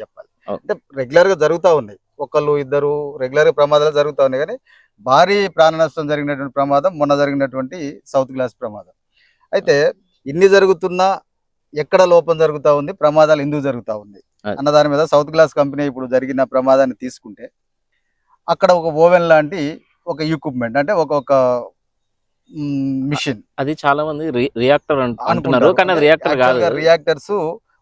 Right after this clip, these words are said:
Speaker 1: only కెమికల్ ప్లాంట్స్ లోనే
Speaker 2: ఓకే.
Speaker 1: వాడతారు. ఇదేంటంటే, ఇది ఒక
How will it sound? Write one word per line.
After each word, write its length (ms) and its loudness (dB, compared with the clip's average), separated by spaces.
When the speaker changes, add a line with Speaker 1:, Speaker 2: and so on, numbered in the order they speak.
Speaker 1:
only 520 -2
కెమికల్ 360 -2
ప్లాంట్స్ 320 0
లోనే 360 -2
Speaker 2:
ఓకే. 140 -8
Speaker 1:
వాడతారు. 500 -4
ఇదేంటంటే, 840 2
ఇది 140 -6
ఒక 180 -2